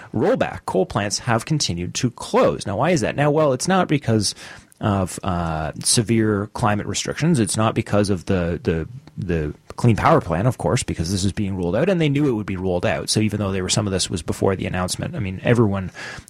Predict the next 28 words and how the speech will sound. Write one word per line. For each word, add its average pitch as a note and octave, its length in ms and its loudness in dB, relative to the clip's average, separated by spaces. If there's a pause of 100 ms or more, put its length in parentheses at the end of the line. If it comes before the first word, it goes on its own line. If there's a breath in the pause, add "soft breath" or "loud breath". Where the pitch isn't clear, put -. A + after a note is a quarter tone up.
understood C3 680 2
that G2+ 140 0
Trump G#2+ 260 0
would G2+ 120 2
be G2+ 100 0
doing G2+ 260 0
something G2+ 480 0 (880)
to D3+ 160 2
promote A#2 280 2
these A#2+ 160 -8
industries, C3+ 480 2
and C#3+ 200 2
these F3 160 2
plants A2 280 0
are B2 40 -2
closing A2 300 -2
anyway. C#3 300 0
Now, C#3 160 2
they're C3+ 80 2
closing D3+ 460 2 (360 loud breath)
to F3+ 80 2
switch D#3 260 0
over, B2+ 220 4
in A2 100 0
many A2+ 160 2
cases, G2 460 0
to - 220 0
natural - 480 -6